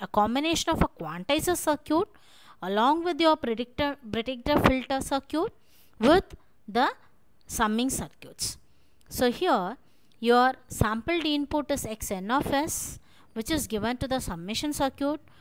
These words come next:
whose input, another input is going to be the predicted value, that is X cap of n t, n of t s. This is going to lead to a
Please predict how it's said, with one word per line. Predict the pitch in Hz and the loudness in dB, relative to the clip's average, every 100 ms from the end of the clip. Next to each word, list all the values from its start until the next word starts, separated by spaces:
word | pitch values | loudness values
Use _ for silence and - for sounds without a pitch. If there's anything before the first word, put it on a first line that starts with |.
| - - | -18 -4
whose | 311 349 359 - - | 2 2 2 -2 -10
input, | 226 254 247 247 180 - | -4 -4 -2 -4 -6 -8
another | 202 233 294 | -6 -2 -2
input | 285 277 294 294 | -2 -6 -6 -6
is | 269 202 | -6 -8
going | 196 202 220 | -8 -8 -8
to | 233 | -8
be | 214 240 | -8 -8
the | 202 180 254 - - - - | -6 -4 -4 -8 -20 -20 -6
predicted | 294 294 359 320 240 | -2 -2 -2 -2 -2
value, | 175 175 180 175 277 | -4 -6 -6 -6 -6
that | 233 196 | -6 -4
is | - | -6
X | 190 - | -8 -6
cap | - 254 262 | -2 -2 0
of | 277 285 - | -2 -2 -8
n | 196 202 226 | -10 -8 -8
t, | 247 175 - - _ - | -8 -8 -12 -20 _ -12
n | 208 233 247 | -8 -4 -4
of | 269 - | -4 -8
t | 147 165 | -14 -12
s. | 190 - - - - - - - - - - - - - - - - - - - - - | -10 -10 -10 -14 -20 -20 -20 -20 -20 -20 -20 -20 -20 -20 -20 -20 -20 -20 -20 -20 -20 -8
This | 208 349 - - - - - - | 0 0 0 -4 -8 -16 -20 -12
is | 214 202 | -8 -2
going | 233 269 302 285 | 0 2 2 2
to | 226 285 - - - | 2 2 -4 -20 -14
lead | 214 220 302 349 | -4 0 2 2
to | 285 | 0
a | 190 190 | 0 -2